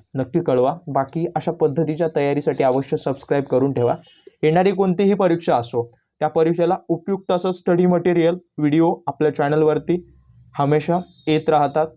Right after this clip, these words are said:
आणि तुमच्या तयारीमध्ये थोडी थोडी भर या ठिकाणी होत राहणार आहे. त्यामुळे अवश्य सबस्क्राईब करून ठेवा आणि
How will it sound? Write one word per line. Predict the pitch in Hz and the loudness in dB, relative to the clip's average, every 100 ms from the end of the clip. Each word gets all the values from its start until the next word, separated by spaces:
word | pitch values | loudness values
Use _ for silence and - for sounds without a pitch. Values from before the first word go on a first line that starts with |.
| - | -10
आणि | 143 | -6
तुमच्या | 147 147 147 151 | -4 -4 -2 0
तयारीमध्ये | 143 143 147 143 147 - | 0 0 0 0 -2 -2
थोडी | 156 143 | -2 0
थोडी | 147 151 | 0 0
भर | 147 147 156 120 - _ 139 | 0 2 0 -2 -8 _ -6
या | |
ठिकाणी | 139 143 | -4 -2
होत | 156 - 170 170 | -4 -2 -2 0
राहणार | 147 139 135 123 | 0 0 0 0
आहे. | 117 120 120 _ _ - | 0 -2 -6 _ _ -6
त्यामुळे | 139 151 175 156 | -2 0 -2 0
अवश्य | 151 160 170 | 0 0 0
सबस्क्राईब | 170 160 - 170 | 0 -2 0 -2
करून | 165 156 170 | 2 2 2
ठेवा | 139 120 117 120 - | 2 2 0 -6 -10
आणि | 123 127 127 131 | -8 -4 -4 -6